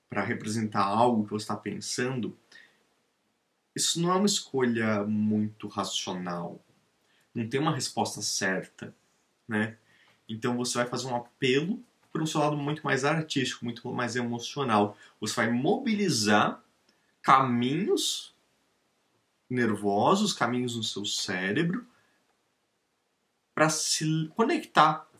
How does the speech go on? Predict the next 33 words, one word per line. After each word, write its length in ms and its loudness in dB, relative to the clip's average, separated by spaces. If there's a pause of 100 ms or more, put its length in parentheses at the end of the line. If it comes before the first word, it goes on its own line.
a 60 -2
essa 160 -4
aprendizagem 560 2
de 80 -8
uma 160 -4
maneira 360 2
diferente 560 -2
do 60 -4
que 60 -12
você 140 -8
tava 200 0
fazendo 380 -2
até 180 -12
então. 500 -6 (960)
Então 120 -8
você 60 -6
tá 80 -2
trazendo 380 0
sua 200 -4
emoção 640 0 (280)
pra 140 2
sua 180 -4
aprendizagem. 800 -6 (1900)
Quando 260 4
a 60 6
gente 160 2
fala 240 4
pra 400 2
você 180 -6
escolher 240 -4
um 140 0
símbolo, 760 -2 (1080)
também, 420 4